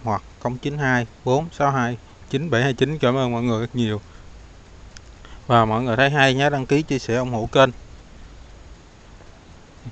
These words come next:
Kênh chuyên về đồ da. Ở trong á, thì nó sẽ có thêm hai ngăn lớn nữa. Hai đa-, ngăn này đựng được tất cả các loại tiền và giấy tờ tương đương với tiền đều đựng được hết.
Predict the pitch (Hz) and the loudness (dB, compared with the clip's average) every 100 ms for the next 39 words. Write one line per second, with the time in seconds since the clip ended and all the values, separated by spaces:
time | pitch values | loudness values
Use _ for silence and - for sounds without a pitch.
0 | - 147 139 127 147 139 131 113 113 110 | 0 2 2 0 2 4 4 6 4 4
1 | 127 127 123 113 - - - - - - | 6 6 6 0 -16 -20 -20 -20 -20 -20
2 | - - - - - 113 110 135 131 135 | -20 -20 -20 -20 -10 -8 4 6 6 2
3 | 147 120 110 120 147 110 - 151 147 131 | 0 0 0 0 0 -4 0 4 4 2
4 | 135 131 127 127 127 143 180 170 131 - | 0 0 0 -2 2 2 2 -4 -6 -10
5 | - - - - - - - - 131 131 | -20 -20 -20 -20 -20 -20 -20 0 2 2
6 | 131 131 135 131 127 127 113 110 104 117 | 0 -2 -4 -2 -2 -2 -4 -4 -4 -4
7 | 110 - 143 - 104 107 - - - - | -6 0 0 2 -2 -2 -8 -18 -20 -20
8 | - - - - - - 135 - 107 123 | -20 -20 -20 -20 -20 -6 -6 -4 -6 -2
9 | 117 113 104 - - - - - - - | -2 -2 -4 -14 -20 -20 -20 -20 -20 -20
10 | - - - - - 113 113 110 107 107 | -20 -20 -20 -20 -12 -2 2 2 0 -2
11 | 117 143 117 113 127 127 131 127 139 120 | -2 2 2 4 0 4 4 6 6 6
12 | 110 104 110 107 123 117 - 156 | 4 0 -2 0 0 -2 2 0